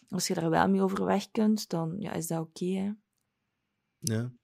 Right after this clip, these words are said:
Speaker 1: Maar ik denk zo, waar het vaak misgaat, is inderdaad heel veel onuitgesproken verlangens of
Speaker 2: Ja.
Speaker 1: heel veel on-,
Speaker 2: Ja.
Speaker 1: onuitgesproken, "Ja, dit ben ik," heel veel onuitgesproken van alles.
Speaker 2: Ja, dat klopt.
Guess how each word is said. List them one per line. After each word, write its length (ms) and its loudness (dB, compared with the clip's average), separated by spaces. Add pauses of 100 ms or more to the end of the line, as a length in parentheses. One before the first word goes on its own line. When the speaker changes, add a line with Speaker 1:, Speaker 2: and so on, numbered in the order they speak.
(380)
Speaker 1:
Maar 140 8
ik 100 8
denk 220 4
zo, 360 2
waar 420 4
het 140 -2
vaak 240 2
misgaat, 420 0
is 120 2
inderdaad 420 0
heel 240 2
veel 280 2
onuitgesproken 1120 2
verlangens 640 2
of 80 2
Speaker 2:
Ja. 80 2
Speaker 1:
heel 160 2
veel 180 2
on-, 180 2
Speaker 2:
Ja. 160 -2
Speaker 1:
onuitgesproken, 1160 2 (280)
"Ja, 160 2
dit 220 0
ben 260 2
ik," 200 4
heel 200 2
veel 300 0
onuitgesproken 800 -4
van 160 -4
alles. 520 -6 (880)
Speaker 2:
Ja, 200 -4
dat 120 -8
klopt. 380 -12